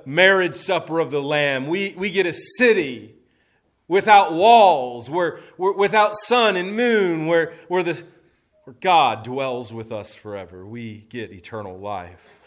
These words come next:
where what we deserve is death. David here describes three types of thanksgiving that results. Very quickly, we'll look at them.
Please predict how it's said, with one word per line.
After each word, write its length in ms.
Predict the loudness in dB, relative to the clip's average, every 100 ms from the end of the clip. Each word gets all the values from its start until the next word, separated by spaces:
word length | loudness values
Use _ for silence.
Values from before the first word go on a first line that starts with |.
| _ _
where 160 | -12 -10
what 340 | -8 -8 -8
we 220 | -10 -10
deserve 560 | -10 -12 -10 -10 -12 -16
is 120 | -20
death. 360 | _ -18 -18 -20 _ _ _ _ _ _ _ _
David 300 | -2 -2 -2
here 180 | -2 -2
describes 1040 | -2 -8 -8 -4 -4 -4 -8 -12 -16 -18 _ _ _ _ _ _
three 680 | _ -6 -4 -4 -6 -8 -16 _
types 420 | -8 -4 -4 -4 -12
of 120 | -10
thanksgiving 680 | -10 -10 -12 -10 -10 -8
that 160 | -10 -12
results. 680 | -16 -14 -12 -12 -14 -18 -20 _ _ _ _ _ _ _
Very 240 | -6 -4 -4
quickly, 400 | -4 -6 -6 -8
we'll 220 | -6 -6
look 180 | -6 -8
at 120 | -8
them. 320 | -8 -12 -20